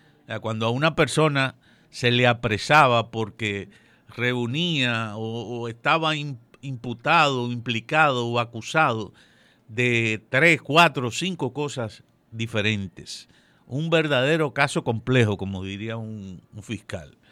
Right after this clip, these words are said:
Pues, eh, resulta que esta banda, dentro de la que se supone que hay civiles,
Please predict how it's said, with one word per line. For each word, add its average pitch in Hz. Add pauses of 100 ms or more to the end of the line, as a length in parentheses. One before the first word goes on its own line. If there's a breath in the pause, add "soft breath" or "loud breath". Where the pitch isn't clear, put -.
(920 soft breath)
Pues, 147
eh, 139
resulta 175
que 160
esta 156
banda, 123 (1200)
dentro 120
de 113
la 110
que 104
se 107
supone 147
que 135
hay 139
civiles, 113